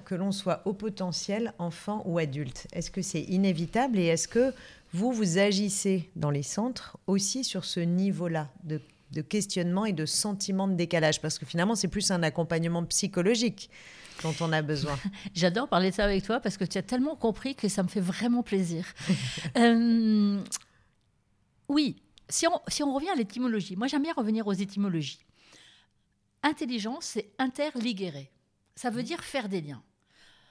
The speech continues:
Speaker 2: Donc,
Speaker 1: Mhm.
Speaker 2: quand tu as une intelligence élevée, tu passes ton temps à faire des liens entre, tu vois, ça me donne des frissons encore, entre ce que tu as, tu entends, ce que tu vois, ce que tu ressens, ce que tu respires,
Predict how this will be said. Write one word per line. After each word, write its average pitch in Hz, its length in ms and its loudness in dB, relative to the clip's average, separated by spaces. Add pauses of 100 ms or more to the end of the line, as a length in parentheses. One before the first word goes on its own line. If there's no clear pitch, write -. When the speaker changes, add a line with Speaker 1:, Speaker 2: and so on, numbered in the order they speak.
(160)
Speaker 2:
Donc, 262 220 -2
Speaker 1:
Mhm. 156 140 -16
Speaker 2:
quand 392 180 0
tu - 80 -4
as 381 40 2
une 294 140 2
intelligence 214 600 -2 (140)
élevée, 240 480 0 (440)
tu 320 120 0
passes - 280 2
ton 285 160 -2
temps 208 300 -8 (160)
à 262 80 0
faire 262 200 -4
des 226 140 0
liens 190 300 -2 (340)
entre, 240 480 -2
tu - 60 -20
vois, 254 80 -8
ça 240 100 -6
me 214 40 -2
donne 208 120 -2
des 202 80 -2
frissons 202 300 -6
encore, 160 220 -6 (280)
entre 240 240 4
ce - 60 -2
que 269 80 -2
tu - 160 -2
as, - 100 -2 (160)
tu 220 160 -2
entends, 202 500 -2 (480)
ce - 180 -4
que 247 140 0
tu - 160 -4
vois, 196 380 0 (200)
ce - 140 -6
que 233 120 -6
tu 240 160 -4
ressens, 214 540 -4 (260)
ce - 160 -4
que 247 160 -4
tu 226 300 -2
respires, 214 720 -2